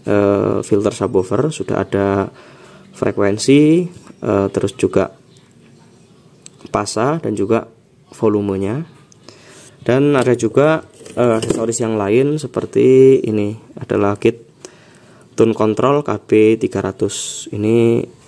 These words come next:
bagi tutur yang belum tahu silahkan ditonton du-, dulu ya untuk reviewnya. Cek soundnya juga, ini suaranya dia benar-benar bagus,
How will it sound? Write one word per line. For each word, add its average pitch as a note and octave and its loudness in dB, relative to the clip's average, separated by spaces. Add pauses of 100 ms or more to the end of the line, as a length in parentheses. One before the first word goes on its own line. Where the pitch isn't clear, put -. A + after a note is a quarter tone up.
(400)
bagi G#2+ 0
tutur G#2 4
yang G#2 0
belum G#2 0
tahu A2 0
silahkan G#2 -4
ditonton G2+ -4
du-, G#2+ -4
dulu A#2 4
ya G2 0
untuk F#2+ -8
reviewnya. G2+ -4 (720)
Cek - -2
soundnya G2+ -2
juga, G2+ 0
ini G#2+ 0
suaranya G#2 0
dia G#2+ -2
benar-benar G2 -2
bagus, - -4